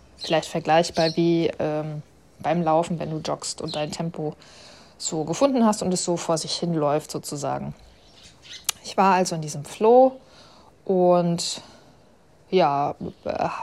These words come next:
hörte ganz auf die Geräusche. Ich bin damals auch durch einen Wald gegangen, also der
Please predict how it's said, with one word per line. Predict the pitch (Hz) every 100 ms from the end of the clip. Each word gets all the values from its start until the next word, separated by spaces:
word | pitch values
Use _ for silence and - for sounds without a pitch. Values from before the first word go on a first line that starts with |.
| - - _ -
hörte | 190 185 190
ganz | 180 180 -
auf | -
die | - 170 165 - - - - -
Geräusche. | - - 247 262 233
Ich | 214 -
bin | 175
damals | 175 175 175 - -
auch | 180
durch | - -
einen | 165 165 170 - - - _ _ _ -
Wald | 170 202 269 -
gegangen, | 247 240 208 220 220
also | 180 180
der | 175 170 160 160